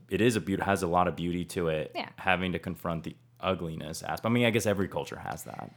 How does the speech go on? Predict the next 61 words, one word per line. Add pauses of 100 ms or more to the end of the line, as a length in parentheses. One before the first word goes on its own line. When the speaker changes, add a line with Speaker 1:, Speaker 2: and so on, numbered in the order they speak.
(200)
Speaker 2:
Yeah,
I
mean,
and
that's, (720)
I
guess
that's
part
of
the
reason
I
left,
was
because
it
was
just
getting
too
much
for
me.
Speaker 1:
Hmm.
Speaker 2:
And,
I
mean,
I
had
already
had (440)
gone
through
a
lot
of (280)
shit
in
my
life,
and
so
it
was
just
kind
of
like
a
reset (120)
for
me
when
I
moved
here,
'cause
I
was
like,